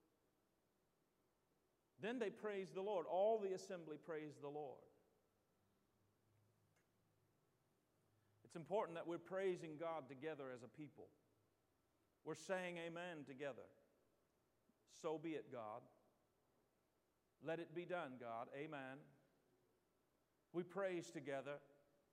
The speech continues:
Then they obeyed. Then it says the people did according to the promise. There are three steps right there that I want you to see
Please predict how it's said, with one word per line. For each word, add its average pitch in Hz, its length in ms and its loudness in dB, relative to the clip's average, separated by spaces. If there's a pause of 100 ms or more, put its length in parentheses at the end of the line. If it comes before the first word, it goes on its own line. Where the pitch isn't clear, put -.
(1200)
Then 185 340 0
they 156 260 4
obeyed. 139 720 0 (680)
Then 190 120 -2
it 156 80 -4
says 151 360 -2
the 147 80 -6
people 175 460 -4 (140)
did 156 320 2 (1000)
according 139 440 -4 (580)
to 160 100 -6
the 127 80 -10
promise. - 680 -4 (720)
There 147 80 -4
are 151 60 0
three 175 220 -2
steps 202 420 -4
right 131 180 -2
there 139 160 -2
that 131 120 -2
I 139 80 2
want 147 240 -4
you 135 80 -6
to 131 40 -12
see 139 380 -6